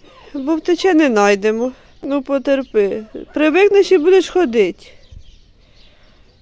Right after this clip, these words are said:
Дала ж у каструлі в другій водичка.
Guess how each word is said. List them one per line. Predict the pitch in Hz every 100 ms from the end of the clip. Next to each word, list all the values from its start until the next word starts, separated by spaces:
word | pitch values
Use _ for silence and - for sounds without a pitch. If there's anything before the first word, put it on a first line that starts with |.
| _ - 1077 - - - _ _ - - - _ _ - - _ _ - _ _ _ _ - _ - - - - - _ - _
Дала | 320 339 359 330
ж | 311
у |
каструлі | - 294 - 294
в | 269
другій | 233 247 226
водичка. | 190 190 170 - - 226